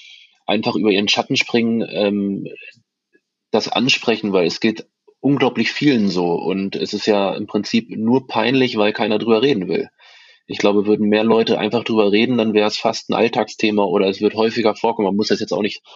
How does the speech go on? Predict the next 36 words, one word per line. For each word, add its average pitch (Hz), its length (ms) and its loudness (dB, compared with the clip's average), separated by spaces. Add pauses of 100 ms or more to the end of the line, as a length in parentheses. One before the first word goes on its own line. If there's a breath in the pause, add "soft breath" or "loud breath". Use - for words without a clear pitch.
(100)
irgendwie 107 260 0
auf 92 60 -2
der 101 80 -6
Straße 104 360 -2
draußen 95 300 -2
rumposaunen, 110 580 0
aber 104 360 0 (760 loud breath)
ich - 120 -8
glaube, 220 180 0
es 233 100 -4
bringt 107 200 -2
mehr, 110 220 0
wenn, 110 220 -2
wenn 107 120 0
man 107 120 -4
verschiedene 117 380 -4
Sichtweisen 110 520 -2
sieht 113 260 -2
und, 104 320 -4
und 101 200 -4
verschiedene 110 440 -4
Tipps - 220 -6
bekommt 107 500 -2
und, 98 320 -6
und 101 280 -8 (440 soft breath)
einfach, 110 500 -2 (640 soft breath)
ne, 107 240 0
dem 113 180 2
vertraut, - 720 0
dass, - 320 -2 (140)
dass 117 160 -2
man 127 80 4
nicht 123 120 2
alleine 120 240 2
damit 90 240 -2
ist. - 320 -10